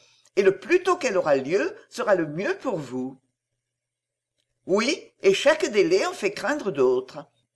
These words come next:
Quand bien même la visite de la famille des Braithwaite serait remise à un autre temps,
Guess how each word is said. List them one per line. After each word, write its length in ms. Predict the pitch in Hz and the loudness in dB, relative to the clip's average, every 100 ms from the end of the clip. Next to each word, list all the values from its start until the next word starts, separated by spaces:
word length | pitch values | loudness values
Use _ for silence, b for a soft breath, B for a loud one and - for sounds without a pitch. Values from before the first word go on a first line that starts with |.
| _ _ | _ _
Quand 180 | - 320 | 2 2
bien 160 | 311 294 | 2 2
même 300 | 233 277 196 | 4 0 0
la 180 | 147 160 | -4 -4
visite 520 | 196 202 190 254 190 | -4 -6 -4 -4 -4
de 140 | 139 | 0
la 100 | 131 | -2
famille 460 | - 269 269 269 185 | 0 0 0 0 -2
des 100 | 139 | -4
Braithwaite 840 | - 208 240 131 143 175 208 320 B B - | -2 -2 -2 -4 0 0 -2 -8 B B -2
serait 260 | 208 147 | 0 0
remise 460 | 143 254 285 320 208 | -2 -4 -2 -2 2
à 100 | 170 | 2
un 140 | 143 | 2
autre 240 | 202 196 135 | -2 -6 -8
temps, 460 | - 143 240 - | 0 0 0 -6